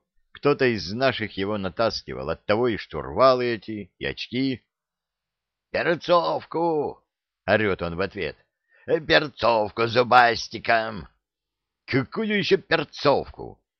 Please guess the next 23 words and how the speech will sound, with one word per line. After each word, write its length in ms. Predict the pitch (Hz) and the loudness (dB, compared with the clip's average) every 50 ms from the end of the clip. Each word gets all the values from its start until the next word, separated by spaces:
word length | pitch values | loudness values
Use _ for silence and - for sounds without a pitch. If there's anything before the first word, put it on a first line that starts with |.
| _ _ _ _ _ _ _ _ - | _ _ _ _ _ _ _ _ 0
«Под 200 | 120 131 127 120 | 2 2 4 6
вашим 420 | 127 135 143 - - 151 156 143 | 4 4 4 4 0 -4 -2 2
носом! 720 | 131 127 120 113 113 107 - - 107 107 104 107 95 76 - _ _ _ _ _ - | 4 4 4 4 4 2 2 2 0 0 0 -2 -8 -8 -10 _ _ _ _ _ -8
Бурдючок 800 | - 87 127 143 147 160 170 - - 110 113 107 - - - - | -2 0 0 0 2 0 -2 0 2 2 2 2 0 -4 -10 -8
красный! 800 | - 92 98 104 113 110 104 92 - - 90 110 110 95 - _ _ _ _ _ _ _ _ | -6 -4 -2 0 2 0 0 0 -2 -8 -10 -10 -10 -10 -12 _ _ _ _ _ _ _ _
К 100 | - - | -18 -8
трубке, 560 | - 98 104 143 180 185 175 - - 143 165 151 | -2 0 2 4 4 4 2 2 2 2 2 2
что 260 | - - 139 139 143 | 2 0 0 0 0
в 80 | - _ | 0 _
пасть 380 | - 143 139 135 120 - - | 2 2 2 2 2 -2 -4
идет, 440 | 117 120 110 131 135 127 - - - _ - _ _ _ | -4 -2 2 2 2 2 0 -4 -20 _ -20 _ _ _
прикрутить 760 | - - 113 131 - 131 147 156 113 147 156 160 160 147 - | -8 -4 -4 -4 -2 0 -2 -2 0 0 0 2 0 0 -2
и 60 | 131 | -4
выдавить! 580 | 143 143 147 143 131 123 127 123 120 104 - - | -2 0 0 -2 -2 -4 -6 -8 -8 -12 -12 -12
Ну, 560 | - 104 180 220 214 196 180 147 113 - - _ _ _ - | -8 -2 0 2 2 2 2 0 -2 -6 -10 _ _ _ -14
говорил 600 | - 147 170 170 170 170 151 139 151 151 151 131 98 | -4 0 2 6 6 6 6 6 4 4 2 2 0
же 140 | 85 113 | 0 0
на 200 | 113 110 110 113 | 0 0 -2 -4
инструктаже! 960 | 120 110 - - - 101 110 123 - - 110 113 95 101 101 92 80 69 60 - _ _ _ | -4 -6 -8 -8 -8 -6 -6 -6 -2 2 2 2 2 2 0 0 -2 -4 -6 -10 _ _ _
Быстрее!» 1120 | - 170 180 160 - - - 147 143 143 139 139 143 135 120 139 143 139 139 131 117 101 - _ _ _ _ _ _ _ _ _ _ _ _ _ _ - | 0 0 0 0 0 -4 -8 -4 -2 0 0 0 0 0 -2 -2 -2 0 0 0 -2 -2 -6 _ _ _ _ _ _ _ _ _ _ _ _ _ _ -6
«Быстрее! 840 | 135 139 127 139 131 - - - - 113 98 82 69 65 64 - _ _ _ _ - | -4 -2 2 0 0 0 -2 -2 -2 -2 0 -2 -4 -6 -12 -16 _ _ _ _ -4
Легко 340 | 95 101 - - - 127 139 | -4 -4 -2 -2 -2 -2 -2
сказать! 640 | - - 160 135 90 95 107 120 107 - - - | 0 0 0 2 2 2 0 0 -2 -6 -14 -20